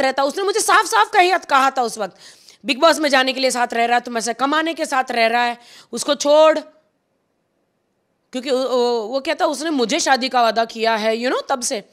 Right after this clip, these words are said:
मैंने कहा, "Are you mad? He is married to me, he is my husband।" और मेरा फोन रखने के बाद, आदिल नीचे जाने के बाद उसको बोलते, "She is mad।" अल्लाह की कसम,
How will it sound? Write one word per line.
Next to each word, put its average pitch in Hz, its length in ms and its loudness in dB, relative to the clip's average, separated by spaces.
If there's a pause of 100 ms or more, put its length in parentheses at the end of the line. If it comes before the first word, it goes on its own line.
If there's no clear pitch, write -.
(500)
मैंने 427 140 -10
कहा, 330 300 4
"Are 330 100 6
you 440 180 8
mad? 285 360 4 (1000)
He 359 140 0
is 330 60 -6
married 269 420 4
to 240 160 -2
me, 160 140 -10 (440)
he 330 140 -2
is 349 80 -4
my 311 200 -2
husband।" 240 380 0 (640)
और 392 480 4
मेरा 302 360 4
फोन 381 200 0
रखने 349 240 0
के 359 60 -6
बाद, 359 120 2
आदिल 277 260 0
नीचे 294 300 -2
जाने 294 220 -2
के 277 60 -10
बाद 294 100 -2
उसको 294 140 -14
बोलते, 285 180 -4
"She 262 200 -2
is 233 100 -4
mad।" 196 260 2 (1600)
अल्लाह 254 260 2
की 269 140 -2
कसम, 254 340 -6